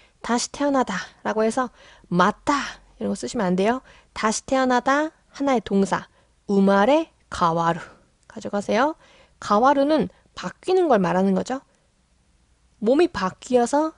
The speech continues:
다시 태어난다. 이래서 다시 태어난다. "生まれ変わる."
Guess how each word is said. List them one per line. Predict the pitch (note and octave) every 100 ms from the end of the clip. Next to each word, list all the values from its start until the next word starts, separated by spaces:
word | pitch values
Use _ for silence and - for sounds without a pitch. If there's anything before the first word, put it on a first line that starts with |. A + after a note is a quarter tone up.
| _
다시 | - A3+ -
태어난다. | - F4+ F#4 C4+ G3 - - - _ -
이래서 | A3+ A3 C4 - _ -
다시 | - F3+ - -
태어난다. | B3 A#3+ F3+ F3 - - _ _ _ -
"生まれ変わる." | D#3 D3+ G#3 C#4 - A3 G#3 F#3+